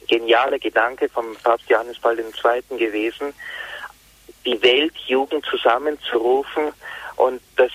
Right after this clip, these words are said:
er sie treffen will. Und ich denke mir, der Heilige Geist hat viele Priester inspiriert, diese Jugendlichen zu begleiten. Und so kann er auch immer mehr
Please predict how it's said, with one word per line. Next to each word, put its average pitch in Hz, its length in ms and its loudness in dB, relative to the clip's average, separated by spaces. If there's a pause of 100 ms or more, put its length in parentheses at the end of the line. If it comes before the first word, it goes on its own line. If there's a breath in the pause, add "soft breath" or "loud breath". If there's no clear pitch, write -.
er 143 320 4
sie 143 160 -8
treffen 131 560 0
will. 98 320 0 (500 loud breath)
Und 123 480 0 (480)
ich - 140 -4 (180)
denke 143 400 2
mir, 143 420 2
der 131 120 2
Heilige 139 320 2
Geist 131 460 0 (600 loud breath)
hat 127 300 2 (840 loud breath)
viele 156 280 2
Priester 143 460 0
inspiriert, 127 840 2 (760 loud breath)
diese 160 400 2 (400 loud breath)
Jugendlichen 135 760 -2
zu - 140 0
begleiten. 120 760 0 (420 loud breath)
Und 117 140 -4
so 151 160 4
kann 131 380 -2
er 143 400 2 (500 loud breath)
auch 131 300 2 (240)
immer 143 280 2
mehr 131 580 0